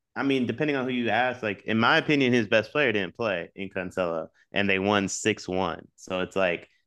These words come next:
the focus ain't even gonna be on Ronaldo. He's gonna plug Cancelo right back in this weekend, and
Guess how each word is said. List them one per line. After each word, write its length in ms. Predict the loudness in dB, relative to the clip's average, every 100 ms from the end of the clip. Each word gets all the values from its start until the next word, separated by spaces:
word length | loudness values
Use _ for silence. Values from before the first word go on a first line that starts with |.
| _ _ -4
the 80 | 0
focus 400 | 4 4 4 4
ain't 140 | 4
even 160 | 4 4
gonna 160 | 2
be 160 | 4 6
on 100 | 6
Ronaldo. 400 | 4 4 4 4
He's 140 | 2
gonna 120 | -2
plug 280 | -2 -4 -4
Cancelo 420 | -6 -2 -2 0
right 240 | 0 -2 0
back 220 | -2 -2 -8
in 160 | -6
this 180 | -8 -6
weekend, 520 | -8 -4 -4 -4 -6 -8
and 260 | -10 -10